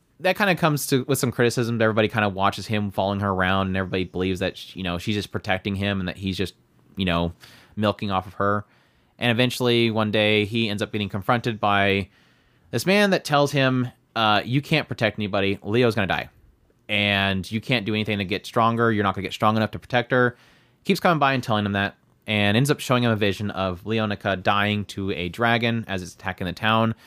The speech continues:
And he gets desperate to wanna get stronger. And then eventually, one day, the day that he envisioned happens, where suddenly this dragon shows up in the town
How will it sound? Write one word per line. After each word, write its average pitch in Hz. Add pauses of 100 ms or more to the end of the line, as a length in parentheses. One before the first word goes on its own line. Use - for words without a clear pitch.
(580)
And 123
he 120
gets 147
desperate 139
to 135
wanna 127
get 123
stronger. 127 (400)
And 123
then 123
eventually, 123
one 113
day, 110 (480)
the 113
day 117
that 113
he 113
envisioned 117
happens, 120
where 95
suddenly 113
this 117
dragon 120
shows 101
up 95
in 92
the 90
town 95